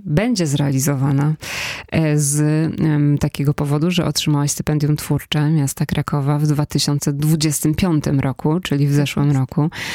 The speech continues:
E, i dzięki temu to wszystko może powstać i możemy państwa dzisiaj również zaprosić do udziału, bo spotykamy się jeszcze, e, z takim odpowiednim,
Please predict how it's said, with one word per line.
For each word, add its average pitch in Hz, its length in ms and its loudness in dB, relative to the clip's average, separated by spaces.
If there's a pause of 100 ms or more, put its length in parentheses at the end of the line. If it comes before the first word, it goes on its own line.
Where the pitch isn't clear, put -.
(500)
E, 147 440 0
i - 280 -2
dzięki 151 440 0
temu 147 520 2
to 151 180 0
wszystko 151 520 -2
może 143 280 0
powstać 196 420 0
i 175 100 2
możemy 147 400 2
państwa 143 320 0
dzisiaj 143 260 0
również 139 300 2
zaprosić 143 720 0
do 143 220 -2
udziału, 156 420 0
bo 151 120 -2
spotykamy 135 560 -2
się 139 340 0 (120)
jeszcze, 135 400 -2
e, 131 580 0
z 135 100 -6
takim - 320 -2
odpowiednim, 143 880 2